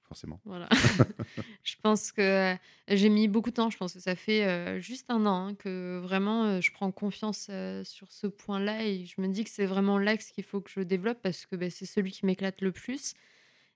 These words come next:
Speaker 2: et, euh, et, euh, et, et que j'ai au final. Enfin, se rendre compte qu'on a un talent, euh, c'est, euh, c'est pas, euh, voilà, ce-,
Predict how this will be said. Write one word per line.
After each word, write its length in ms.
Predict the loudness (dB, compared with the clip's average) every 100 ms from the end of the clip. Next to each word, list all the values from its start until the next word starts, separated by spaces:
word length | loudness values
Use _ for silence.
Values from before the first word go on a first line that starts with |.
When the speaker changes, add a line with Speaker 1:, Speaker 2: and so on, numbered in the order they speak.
| -6
Speaker 2:
et, 240 | 0 0
euh, 560 | 0 -2 -4 -6 -8 -10 -14 _ _ _ _ _ _ _ -6
et, 240 | -2 -2 -4
euh, 60 | -10 -16 -20 -20 -20 _ _ _ _ _ _ _ _ _ -4
et, 560 | -4 -4 -6 -6 -2
et 40 | -4
que 240 | 0 0
j'ai 260 | 2 4 2
au 60 |
final. 340 | 0 -2 -4 -4 -10 _ _ -20
Enfin, 360 | -2 2 2 2
se 200 | -2 0
rendre 220 | 2 2
compte 180 | 2 2
qu'on 80 |
a 80 | 2
un 120 | 2 2
talent, 340 | 2 2 2
euh, 80 | 0
c'est, 340 | -4 -8 -8
euh, 380 | -8 -8 -10 -12 -16 _ _ _
c'est 180 | -6 -4
pas, 280 | 0 0 0
euh, 220 | -2 -2 -4
voilà, 260 | -4 -4
ce-, 160 | -6 -12